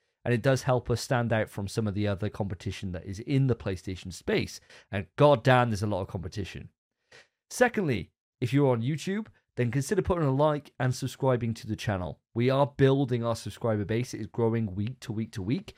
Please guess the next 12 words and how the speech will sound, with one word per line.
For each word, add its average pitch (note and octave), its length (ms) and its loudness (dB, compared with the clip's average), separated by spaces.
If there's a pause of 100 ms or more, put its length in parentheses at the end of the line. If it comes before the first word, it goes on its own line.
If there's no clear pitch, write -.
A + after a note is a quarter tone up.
(220)
but G#2 80 -8
it's - 140 -10
a - 40 -16
slow - 360 0
old B2 320 4 (120)
fucking B2+ 300 0
grind A2 380 2
until F2+ 240 -8
we G2+ 100 -2
hit G2 140 -4
a D#2+ 40 -12
thousand. F2 580 -6